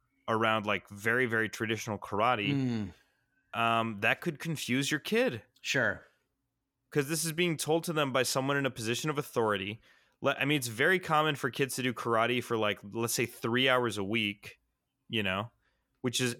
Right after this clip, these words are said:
Speaker 1: as much time as they're gonna spend probably in church.
Speaker 2: Right.
Speaker 1: Well, in church and prayer combined.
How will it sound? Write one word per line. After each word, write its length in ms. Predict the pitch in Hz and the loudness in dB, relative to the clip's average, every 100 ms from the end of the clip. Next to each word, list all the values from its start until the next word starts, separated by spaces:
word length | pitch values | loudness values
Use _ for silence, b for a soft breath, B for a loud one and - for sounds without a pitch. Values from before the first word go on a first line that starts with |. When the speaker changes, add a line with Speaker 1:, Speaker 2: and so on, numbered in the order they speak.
| - | 2
Speaker 1:
as 280 | 120 143 139 | 4 4 2
much 280 | 135 - | -2 -2
time 260 | - 110 113 | -2 0 2
as 120 | 107 | 0
they're 100 | 113 | 0
gonna 140 | 110 110 | 0 0
spend 420 | - 110 104 92 | -2 0 0 0
probably 460 | 107 107 98 104 104 | 2 2 0 -2 -4
in 320 | 110 101 92 | -4 -6 -4
church. 580 | - 123 107 107 - - | -2 0 0 -2 -6 -2
Speaker 2:
Right. 220 | 117 98 - _ - | 0 -2 -8 _ -10
Speaker 1:
Well, 140 | 113 - - 127 | -10 -10 -10 -4
in 180 | 120 | -2
church 380 | 110 127 123 123 | 0 2 2 0
and 160 | 113 98 | -4 -2
prayer 260 | 123 117 | 0 2
combined. 640 | - 95 110 113 95 104 | 0 -4 0 0 0 -4